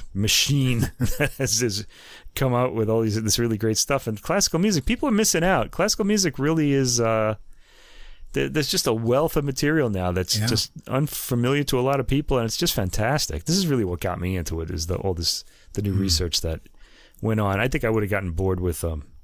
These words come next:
Speaker 1: hearing only Beethoven, like, by <laughs> now, but he, now, now he's always cast in a new light by, you know, what's, what was going on around him, you know.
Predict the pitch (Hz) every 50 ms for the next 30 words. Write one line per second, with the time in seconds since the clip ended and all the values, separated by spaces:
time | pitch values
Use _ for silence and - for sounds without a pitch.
0 | - - - - - - - - 110 95 92 92 90 82 - - - 101 98 95
1 | 87 80 82 85 90 85 - 90 85 85 87 87 85 82 82 82 - 92 90 90
2 | 104 - - - - - - 311 - - - - - 233 - - - _ - -
3 | - - - - - - - - - - - 131 117 - - 131 131 127 123 120
4 | 107 117 120 120 117 113 113 117 107 113 117 117 113 107 - - - - - -
5 | - 123 117 113 - - 107 107 101 101 107 104 104 98 98 92 92 92 101 110
6 | 104 90 87 87 85 85 - - - - 101 101 92 87 87 90 92 - - -
7 | 98 101 101 - 92 92 101 95 92 92 87 87 85 85 87 87 90 87 - -
8 | 82 80 78 82 92 92 85 82 80 85